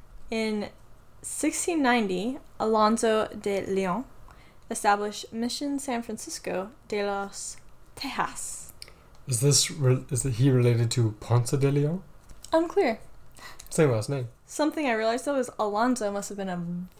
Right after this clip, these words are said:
Speaker 1: very common name.
Speaker 2: A lot of Alonsos?
Speaker 1: A lot of Alonsos.
Speaker 2: Mm.
Speaker 1: In sixteen ninety-one, Spain appointed the first governor of Texas, Domingo Terán de los Rios. Obviously,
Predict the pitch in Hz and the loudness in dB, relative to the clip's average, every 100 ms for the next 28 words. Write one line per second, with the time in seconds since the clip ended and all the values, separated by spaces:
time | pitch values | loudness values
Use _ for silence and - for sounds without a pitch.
0 | - 208 190 180 170 - - - - - | -2 0 0 -4 -8 -10 -12 -12 -12 -12
1 | 214 214 - - - - 127 120 110 110 | -14 -16 -20 -20 -20 0 2 4 2 2
2 | 117 123 139 202 190 185 - - - - | 2 2 0 -2 2 2 2 -4 -8 -10
3 | 220 - 240 240 113 110 104 104 - - | -12 -12 -10 0 2 2 0 -8 -16 -20
4 | - - - - - 254 247 233 - 226 | -20 -20 -20 -14 -2 4 4 4 0 -8
5 | - - 294 - 285 269 220 226 269 190 | -8 -4 -4 -2 0 2 2 2 2 0
6 | 185 170 208 269 - - - 240 240 247 | -2 -4 -4 -6 -10 -12 -2 2 2 2
7 | 247 233 233 226 214 233 226 - 214 208 | 0 0 -2 -4 -4 -4 -4 -4 -4 -2
8 | 180 190 - 170 - 269 - - - - | -4 -6 -8 -6 -4 -6 -6 -10 -12 -18
9 | - - 220 247 269 269 - - 233 208 | -6 0 4 6 6 6 4 -2 -2 0
10 | 175 185 - 196 196 196 202 - 294 294 | 0 -4 -8 -4 0 0 -2 -6 -2 0
11 | 220 208 - - - - - - - - | 0 -2 -6 -8 -12 -18 -16 -16 -12 0
12 | 208 226 226 - 233 220 196 | 0 2 -2 0 0 -2 -2